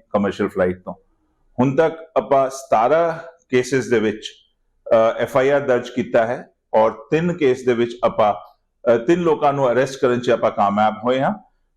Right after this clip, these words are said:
ਬਾਕੀਆਂ ਦਾ, ਦੇ ਵਿੱਚ ਡਿਟੇਲਡ ਫਾਈਨੈਂਸ਼ੀਅਲ ਇਨਵੈਸਟੀਗੇਸ਼ਨ, ਉਹਨਾਂ ਦਾ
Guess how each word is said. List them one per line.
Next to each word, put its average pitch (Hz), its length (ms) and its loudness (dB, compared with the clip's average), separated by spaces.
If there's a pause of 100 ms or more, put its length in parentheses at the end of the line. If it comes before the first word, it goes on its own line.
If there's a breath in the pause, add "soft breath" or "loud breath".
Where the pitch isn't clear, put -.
ਬਾਕੀਆਂ 151 460 0
ਦਾ, 156 180 2 (140)
ਦੇ 131 100 4
ਵਿੱਚ 135 340 -2 (200)
ਡਿਟੇਲਡ 143 560 0
ਫਾਈਨੈਂਸ਼ੀਅਲ 123 480 -2
ਇਨਵੈਸਟੀਗੇਸ਼ਨ, 123 840 0
ਉਹਨਾਂ 113 220 2
ਦਾ 110 260 2